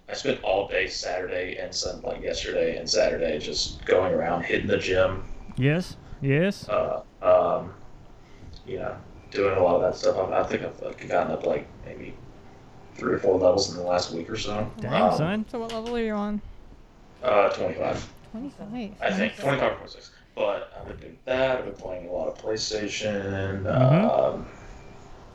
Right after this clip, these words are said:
Speaker 1: yeah. So just trying to figure out what to do before I go insane.
Speaker 2: Mm-hmm. Did
Speaker 3: So
Speaker 2: you ever get your shiny Marill?
Speaker 1: I did. I did.
Speaker 2: Oh,
Speaker 1: I just,
Speaker 2: nice.
Speaker 1: I literally got it, like, ten minutes after I asked you about it.
Speaker 2: Nice. Good job.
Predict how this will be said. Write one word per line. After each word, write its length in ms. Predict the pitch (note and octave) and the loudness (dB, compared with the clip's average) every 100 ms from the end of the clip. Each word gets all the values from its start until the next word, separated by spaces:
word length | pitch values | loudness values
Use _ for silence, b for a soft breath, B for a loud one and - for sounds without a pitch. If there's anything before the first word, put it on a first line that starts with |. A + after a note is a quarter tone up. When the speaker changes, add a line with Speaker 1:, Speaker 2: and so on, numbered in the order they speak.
| - - - - - - - - - - - - - - - - - | -20 -20 -20 -18 -16 -14 -14 -16 -20 -20 -20 -16 -12 -12 -12 -18 -2
Speaker 1:
yeah. 500 | C3+ B2+ - - - - | 4 4 4 0 -2 -2
So 360 | - A#2 A2+ A2+ - | 0 0 0 -6 -4
just 200 | B2+ - | -4 0
trying 280 | C3 C3 | 0 0
to 180 | B2 A#2 - - - - | -2 -6 -8 -20 -20 -20
figure 580 | - - - C3 A#2 | -14 -10 -6 0 2
out 200 | - G2 | 2 2
what 160 | G2 A2 | 0 -2
to 100 | - | -4
do 180 | - - | -4 -4
before 260 | - F#2+ F#2 | 0 0 2
I 20 | |
go 100 | G2 | -2
insane. 360 | G2 G#2 G#2 G#2+ - | -2 0 -2 -2 0
Speaker 2:
Mm-hmm. 320 | D3+ D3+ F3 F3+ | 4 6 4 4
Did 140 | - C3+ | 4 6
Speaker 3:
So 60 | |
Speaker 2:
you 80 | E3+ | 6
ever 160 | F3+ E3+ | 6 4
get 160 | E3+ | 2
your 100 | D#3+ | 2
shiny 300 | C3+ E3+ D#3+ | 2 4 4
Marill? 380 | D#3 D3+ F#3+ G#3 - - - - - - - - - | 4 2 2 0 -4 -20 -20 -20 -20 -20 -20 -14 -4
Speaker 1:
I 120 | - | 0
did. 240 | B2 B2 - - - | 4 2 0 -14 -8
I 100 | B2 | -2
did. 80 | |
Speaker 2:
Oh, 180 | C3+ F#3+ | 2 2
Speaker 1:
I 120 | C#3+ A#2 | 4 2
just, 160 | - | 2
Speaker 2:
nice. 120 | C#3 G2+ | 2 -2
Speaker 1:
I 20 | |
literally 320 | A2+ A2+ G#2+ | -4 -4 -4
got 120 | G#2 | -2
it, 40 | F#2 | -4
like, 140 | G2 | -6
ten 140 | - G2+ | -8 -8
minutes 160 | F#2+ | -6
after 200 | F#2+ F#2+ | -6 -6
I 80 | F#2+ | -6
asked 160 | F#2+ - | -6 -8
you 80 | - | -6
about 300 | - E3 - | 0 0 -2
it. 80 | C#3+ | 0
Speaker 2:
Nice. 360 | E3+ G3+ C3 | 0 0 -2
Good 120 | - D#3 | -6 -4
job. 300 | E3 A#2 | -2 -2